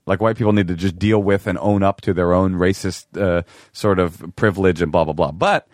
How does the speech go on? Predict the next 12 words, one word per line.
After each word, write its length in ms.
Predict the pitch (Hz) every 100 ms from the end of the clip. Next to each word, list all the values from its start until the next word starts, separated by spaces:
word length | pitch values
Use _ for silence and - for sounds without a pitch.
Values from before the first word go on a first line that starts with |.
| _
it's 140 | - 202
also 160 | 262
important 320 | 269 190 147 135
to 60 |
talk 180 | 127 143
about 200 | 131 117
what 180 | 113 120
words 340 | 95 120 147 -
mean, 140 | - - -
right? 160 | 98 107 - - _
So 200 | - 120
racism 760 | 82 123 135 160 165 139 135